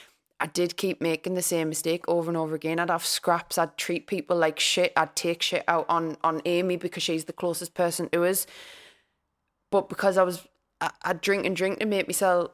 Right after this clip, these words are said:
feel, like, kinda numb, um, to not even know what I was doing. But it was that one time that I woke up and I was like,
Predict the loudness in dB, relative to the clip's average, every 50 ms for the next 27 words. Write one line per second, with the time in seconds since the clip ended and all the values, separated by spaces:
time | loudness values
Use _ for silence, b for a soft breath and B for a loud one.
0 | _ -8 -2 2 4 6 6 8 8 6 4 4 2 2 2 2 2 2 4 4
1 | 4 4 4 2 -2 _ _ _ _ _ _ _ _ _ _ _ _ _ 0 2
2 | 4 4 4 4 2 2 0 -2 0 2 4 4 4 4 2 2 2 2 4 6
3 | 6 6 6 4 2 2 0 2 2 2 0 -2 -4 -6 _ _ _ _ _ _
4 | _ _ 2 2 2 2 2 0 0 4 4 4 4 4 2 2 2 2 2 0
5 | -2 0 2 2 2 2 2 0 -2 -6 -10 -10 _ -2 0 2 2 2 2 0
6 | 0 -2 -2 -4 -6 -6 -4 -4 -2 -2 -2 -2 -2 -2 -4 -4 -4 -4 -8